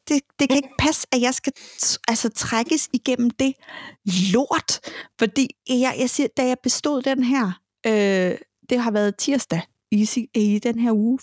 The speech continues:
fik jeg beskeden om, at nu var den bestået. Der løftede sig et åg, et kæmpe læs fra mine skuldre, som jeg har gået med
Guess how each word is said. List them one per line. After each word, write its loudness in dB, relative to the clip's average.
fik 0
jeg 0
beskeden 0
om, 0
at 0
nu 2
var 0
den 0
bestået. 0
Der 2
løftede 0
sig 0
et 2
åg, 0
et 4
kæmpe 0
læs 0
fra -4
mine 2
skuldre, 0
som 2
jeg 2
har 0
gået 0
med 2